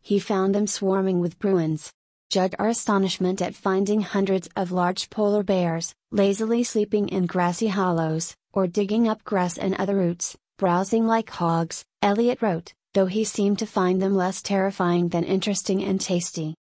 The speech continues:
After his party killed some, he noted that the steaks were of excellent quality. An aerial view of the northwestern corner of Saint Matthew Island.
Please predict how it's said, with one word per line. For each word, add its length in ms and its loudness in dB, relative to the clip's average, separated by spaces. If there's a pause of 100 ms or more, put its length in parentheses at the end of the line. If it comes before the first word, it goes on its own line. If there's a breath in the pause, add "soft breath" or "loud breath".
(280)
After 380 0
his 180 2
party 340 0
killed 380 -2
some, 400 -2 (200)
he 180 2
noted 340 2
that 160 0
the 80 -2
steaks 480 -2
were 120 2
of 100 -2
excellent 500 0
quality. 560 0 (400)
An 220 2
aerial 400 2
view 280 2
of 140 -4
the 120 0
northwestern 840 0
corner 360 2
of 200 -4
Saint 340 0
Matthew 800 0
Island. 460 -2